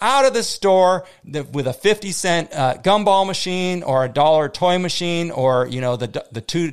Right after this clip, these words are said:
I think it's two, two dollars now where, you know, the grabber machine, whatever the case is, they're <laughs> selling you as you're leaving the store after you've already made your purchase.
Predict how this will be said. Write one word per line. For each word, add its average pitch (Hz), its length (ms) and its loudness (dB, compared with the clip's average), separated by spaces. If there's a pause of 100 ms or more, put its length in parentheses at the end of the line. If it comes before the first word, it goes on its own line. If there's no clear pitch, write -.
I 135 80 -8
think 151 140 -6
it's - 140 -10
two, 175 320 -4 (180)
two 170 160 -4
dollars 160 360 2
now 147 240 2
where, 123 320 -2
you 120 100 -8
know, 113 80 -6
the 117 100 -10
grabber 143 400 0
machine, 147 500 -6 (260)
whatever 151 340 2
the 135 80 -8
case 135 260 -6
is, 135 160 -8
they're 151 100 -2
<laughs> - 20 -2
selling 175 420 0
you 151 220 -2 (300)
as 160 300 2
you're 160 140 -2
leaving 143 420 -2
the 131 60 -6
store 135 340 0
after 127 280 -2
you've 127 120 -6
already 123 240 -2
made 117 240 -8
your 110 100 -12
purchase. 117 520 -8